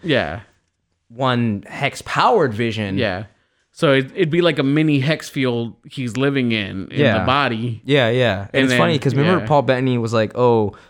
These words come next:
Speaker 2: I'm able to work with an actor I've always wanted to work with."
Speaker 1: Yeah.
Speaker 2: It's his fucking self. <laughs>
Speaker 1: Yeah. <laughs>
Speaker 2: It's himself.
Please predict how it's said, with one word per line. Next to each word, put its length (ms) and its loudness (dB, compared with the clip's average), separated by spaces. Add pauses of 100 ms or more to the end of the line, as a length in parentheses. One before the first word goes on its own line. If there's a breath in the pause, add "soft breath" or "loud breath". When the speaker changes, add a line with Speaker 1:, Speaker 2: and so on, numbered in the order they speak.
(180 loud breath)
Speaker 2:
I'm 400 2
able 240 0
to 80 0
work 240 2
with 100 -2
an 80 2
actor 320 0
I've 100 -6
always 240 2
wanted 180 0
to 80 -6
work 240 0
with." 260 -4 (200)
Speaker 1:
Yeah. 220 0
Speaker 2:
It's 120 2
his 160 -2
fucking 380 -2
self. 520 -6
<laughs> 60 -6
Speaker 1:
Yeah. 180 4
<laughs> 920 2
Speaker 2:
It's 220 4
himself. 880 -2